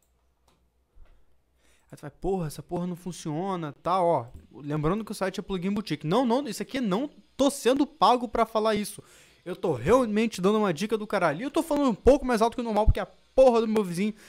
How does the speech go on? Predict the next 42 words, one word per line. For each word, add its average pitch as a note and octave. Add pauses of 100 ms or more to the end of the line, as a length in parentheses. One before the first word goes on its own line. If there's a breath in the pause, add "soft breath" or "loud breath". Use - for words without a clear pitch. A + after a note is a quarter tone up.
(200 loud breath)
tá F3+
com A3+
uma A3+
merda G#3
de G3
uma A#3
serra G3+
cortando G3
a F3+
porra F3+
da F#3
parede E3+
dele. D3 (200 loud breath)
Ele C#3
tá D#3+
há F3
anos D#3
cortando C3+
essa B2
merda B2
e C3
eu C3+
não D#3
aguento C#3+
mais. - (460 soft breath)
Como A3
é B3+
que B3+
você A#3+
instala A3+
um G#3+
plugin? G3
É D3+
muito G#3+
simples. E3
Você -
vem G3+
aqui A3
em G3+
adicionar F#3+
mais F#3+
plugins G#3